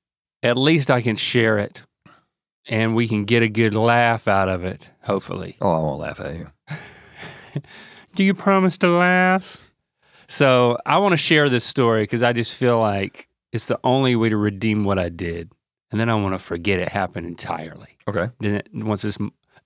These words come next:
Speaker 1: immortalized on the internet.
Speaker 2: All right.
Speaker 1: So I'm gonna tell you that story, and I will contextualize my ambitious vacation ski trip,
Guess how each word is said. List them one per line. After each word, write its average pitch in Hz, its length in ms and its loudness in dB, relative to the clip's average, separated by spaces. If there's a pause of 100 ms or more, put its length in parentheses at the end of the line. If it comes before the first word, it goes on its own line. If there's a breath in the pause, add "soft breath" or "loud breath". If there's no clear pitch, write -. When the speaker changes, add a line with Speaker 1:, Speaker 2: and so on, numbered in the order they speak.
(160)
Speaker 1:
immortalized 95 800 -4 (600)
on 101 180 -4
the 90 140 -6
internet. 90 840 -12
Speaker 2:
All 87 80 0
right. 78 160 -4 (360 soft breath)
Speaker 1:
So - 140 -2
I'm 113 80 2
gonna 113 120 2
tell 127 200 0
you 113 140 4
that 113 180 2
story, 101 760 -2
and 95 500 -4
I 208 100 0
will 262 120 0
contextualize 113 840 -2
my 101 400 -2 (800 soft breath)
ambitious 107 560 -2
vacation 98 840 -4
ski - 300 -8
trip, 98 420 -4